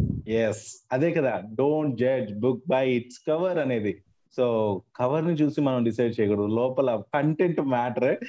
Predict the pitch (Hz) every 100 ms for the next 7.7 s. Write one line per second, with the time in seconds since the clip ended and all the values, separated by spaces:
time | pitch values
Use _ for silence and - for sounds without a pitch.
0 | 254 - 131 135 139 147 120 117 117 139
1 | 147 165 151 139 123 127 120 113 113 147
2 | 180 _ _ _ - 120 131 131 208 202
3 | 202 214 202 151 147 190 175 156 156 170
4 | 160 180 139 127 127 104 95 _ - 131
5 | 156 156 135 139 - 123 117 110 101 -
6 | _ 139 131 135 131 147 120 147 - 165
7 | 147 156 131 123 120 104 101